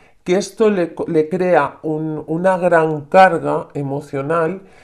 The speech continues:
y que realmente tiene que hablar con quien realmente ame. Entonces, ¿qué es lo que ocurre? Que te ama a ti. Veo que tendría que volver al pasado,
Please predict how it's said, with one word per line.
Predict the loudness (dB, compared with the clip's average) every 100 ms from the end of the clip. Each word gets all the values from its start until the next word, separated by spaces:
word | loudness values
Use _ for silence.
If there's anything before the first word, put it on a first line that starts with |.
| _
y | -8 -6
que | 0 0
realmente | 2 4 4 4 0 0 0 -2
tiene | -2 -4 -4 2
que |
hablar | 4 4 2 0 -2
con | -2 -2
quien | -2 -2 0
realmente | 0 0 -2 -6 -8 -6 -2 -2
ame. | -4 -10 -16 -20 _ _ _ _ _ _ _ _ _ _ _ _ -20 -20 _
Entonces, | -6 -4 -2 -4 -2 -6 -4
¿qué | -2
es | 0
lo | -2 -2
que | -2
ocurre? | -2 -2 0 0 -2
Que | -4 -4 -4 _ _ _ _ -2
te | 2
ama | 4 4 2
a | 0
ti. | 0 -4 -6 -14 _ _ _ _ _ _ _ _ _ _ _ _ _ _ _ -10
Veo | -2 4 4 6
que | 2
tendría | 0 -4 -2 -2 0 0
que | 0
volver | -2 0 0 0 2
al | 0 2
pasado, | 2 2 6 8 8 4 -2 -6 -14